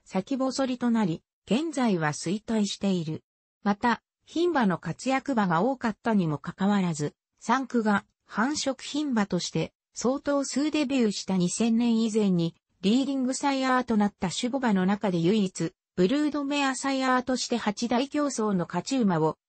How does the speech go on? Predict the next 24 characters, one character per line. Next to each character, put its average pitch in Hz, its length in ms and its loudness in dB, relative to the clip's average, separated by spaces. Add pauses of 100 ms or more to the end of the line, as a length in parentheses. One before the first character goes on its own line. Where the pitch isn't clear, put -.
(100)
さ 285 160 -4
ら 311 120 2
に 214 120 4
広 202 320 0
げ 285 100 -2
て 262 140 -4
も 208 160 2
ジ 180 120 0
ー 269 200 2
ア 269 60 2
イ 240 80 0
ジ 196 100 2
ェ 170 40 4
イ 233 100 2
プ 240 140 -2
ニ 220 200 2
ー 196 40 -2
競 202 200 0
争 226 240 0
に 220 120 2
相 202 260 0
当 202 200 0
す 180 180 -4
る、 170 180 -4